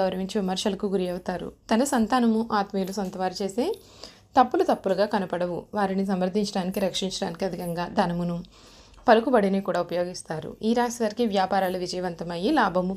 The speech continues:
పేరు వస్తాయి. సక్రమంగా సాగుతున్న వ్యవహారాలలో నూతన ప్రయోగాలు చేసే ఇబ్బందులకు గురి అవుతారు. భూముల విలువ పెరగడం వలన ధనవంతులవుతారు. వ్యాపార కూడలిని, ఆర్థికేచ్ఛ అదృష్టాన్ని జారవిడుచుకుంటారు.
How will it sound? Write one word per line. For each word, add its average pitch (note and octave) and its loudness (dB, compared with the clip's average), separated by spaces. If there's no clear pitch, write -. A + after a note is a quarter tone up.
పేరు F3+ -2
వస్తాయి. F3 -6
సక్రమంగా A3 2
సాగుతున్న F#3+ -2
వ్యవహారాలలో E3 -2
నూతన E4+ 4
ప్రయోగాలు G3+ 4
చేసే G#3 0
ఇబ్బందులకు F#3+ -2
గురి F#3 -6
అవుతారు. F3+ -8
భూముల E4+ 8
విలువ A#3+ 4
పెరగడం B3 2
వలన A#3+ 2
ధనవంతులవుతారు. G#3 -2
వ్యాపార F#3 -2
కూడలిని, F3+ -4
ఆర్థికేచ్ఛ F#3 -4
అదృష్టాన్ని G#3+ 0
జారవిడుచుకుంటారు. E3 -2